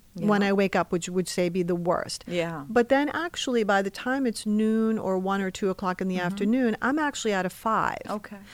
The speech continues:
Speaker 1: Right? But sometimes we get so caught up in our minds that we don't actually realize or see that there are shifts.
Speaker 2: Okay,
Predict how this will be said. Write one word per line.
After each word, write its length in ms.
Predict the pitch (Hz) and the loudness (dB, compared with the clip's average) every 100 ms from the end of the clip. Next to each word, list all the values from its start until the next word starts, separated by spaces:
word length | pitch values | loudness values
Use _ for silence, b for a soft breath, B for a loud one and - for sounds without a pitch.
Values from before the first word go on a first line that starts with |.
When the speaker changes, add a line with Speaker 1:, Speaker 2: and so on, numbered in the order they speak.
| B - | B 4
Speaker 1:
Right? 220 | 220 214 | 4 4
But 100 | 233 | 2
sometimes 600 | - 311 - 277 233 208 | 2 0 0 2 2 2
we 120 | 208 | 0
get 200 | 190 - | 0 -2
so 200 | - 202 | 0 -2
caught 280 | - 208 202 | -2 -2 0
up 120 | 196 | 0
in 80 | 185 | 0
our 100 | 180 | 0
minds 440 | 185 196 185 180 | 0 0 0 -2
that 120 | - 190 | -2 -2
we 100 | 196 | 0
don't 400 | 214 233 294 277 | 2 4 2 0
actually 400 | 220 214 - 202 | -2 -2 0 0
realize 640 | 180 190 202 196 190 180 185 | 2 2 2 2 0 0 -2
or 80 | |
see 320 | 170 - 208 190 | -4 -2 -2 0
that 180 | 180 | 0
there 160 | 175 160 | 0 -2
are 60 | 160 | -2
shifts. 680 | - - - - - - | -4 -2 -4 -4 -10 -8
Speaker 2:
Okay, 340 | 180 180 180 | -8 -8 -12